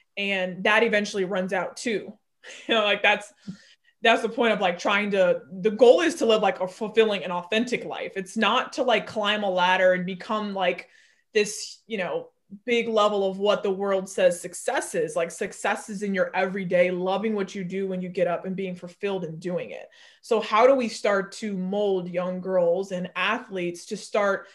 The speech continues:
seeing that and defining that as success than, "Let's just get out of college and get a job"?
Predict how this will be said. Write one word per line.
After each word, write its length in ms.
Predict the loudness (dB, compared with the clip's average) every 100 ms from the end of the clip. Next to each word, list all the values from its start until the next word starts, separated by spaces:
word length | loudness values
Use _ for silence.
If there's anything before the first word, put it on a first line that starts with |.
| -20 _
seeing 420 | -4 0 0 0
that 320 | 2 2 2
and 80 | 0
defining 460 | -2 -6 -4 -2 -2
that 240 | -2 0
as 240 | 0 -2
success 720 | -6 -12 -6 -4 -4 -6 -14 -20 _ _ -10
than, 600 | -2 0 2 0 -4 -8
"Let's 240 | 0 0 0
just 160 | -4
get 80 | 2
out 140 | 4 2
of 80 |
college 340 | 0 0 0 0
and 100 | -4
get 140 | -4
a 40 | -4
job"? 420 | -6 -8 -12